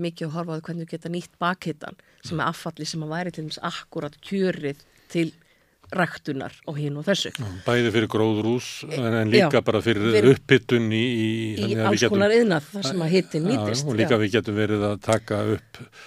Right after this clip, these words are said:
Speaker 2: eh, kartöflurnar okkar, eh, hérna fram eftir vetri og það er a-, ýmislegt til. Þetta er
Speaker 1: Akkúrat.
Speaker 2: grænt, já.
Speaker 1: Og við þurfum líka að setja bara ro-, rosalega mikið meiri kraft í, sem sagt, rannsóknir og vinnu,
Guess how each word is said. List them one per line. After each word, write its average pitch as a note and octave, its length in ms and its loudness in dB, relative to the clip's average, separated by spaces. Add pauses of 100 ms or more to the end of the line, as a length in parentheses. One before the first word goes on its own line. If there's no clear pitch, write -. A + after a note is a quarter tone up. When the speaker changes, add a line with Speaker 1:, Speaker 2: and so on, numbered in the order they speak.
(240)
Speaker 2:
eh, A#2+ 340 -8
kartöflurnar A2+ 560 -2
okkar, - 240 -6
eh, C#3+ 160 -8 (140)
hérna A#2+ 180 -8
fram A2+ 240 -2
eftir G#2+ 240 -4
vetri A#2 320 -2
og A#2 220 -6
það A#2 100 -6
er A2+ 140 -6
a-, B2+ 180 -4
ýmislegt D3 400 0
til. G2 160 -6
Þetta F3+ 220 -6
er G#2 80 -6
Speaker 1:
Akkúrat. - 260 -4
Speaker 2:
grænt, F#2+ 160 -10
já. - 160 -16 (200)
Speaker 1:
Og F#3+ 200 -4
við G3 160 -2
þurfum A#3 480 -2
líka G#3 640 -4 (100)
að F#3 220 -6
setja A3+ 460 -2
bara E3+ 320 -2
ro-, F#3 560 -8 (200)
rosalega F#3+ 1000 0
mikið G3+ 480 -2
meiri G3+ 320 0
kraft - 680 -8
í, G#3 320 -2 (100)
sem F3 260 -4
sagt, E3 280 -8
rannsóknir G#3+ 960 -2
og D3+ 180 -4
vinnu, A3 580 -2